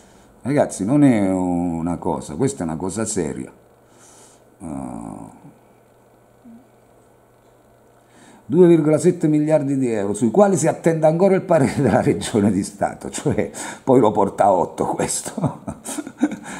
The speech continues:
No, vabbè, ma a due punto otto andiamo. Vedete, circa ottanta euro.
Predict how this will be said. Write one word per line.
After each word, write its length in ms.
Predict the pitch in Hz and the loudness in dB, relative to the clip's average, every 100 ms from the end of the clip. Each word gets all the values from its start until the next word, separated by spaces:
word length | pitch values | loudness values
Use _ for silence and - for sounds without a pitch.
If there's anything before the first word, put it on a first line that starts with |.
| - | -4
No, 140 | 131 139 | 2 4
vabbè, 340 | 143 139 135 | 2 2 2
ma 100 | 117 | 2
a 60 | 113 | 2
due 240 | 127 131 | 4 4
punto 380 | 117 113 113 95 | 2 0 0 0
otto 220 | 85 85 | -2 -8
andiamo. 380 | 80 67 69 69 - - - - | -10 -12 -14 -16 -18 -16 -16 -8
Vedete, 300 | 117 165 175 | -2 2 2
circa 520 | - 208 165 170 160 | 4 4 4 2 4
ottanta 840 | 165 160 - 202 185 170 147 - - | 2 2 0 0 0 0 0 -2 -10
euro. 480 | 117 101 90 76 | -8 -6 -8 -10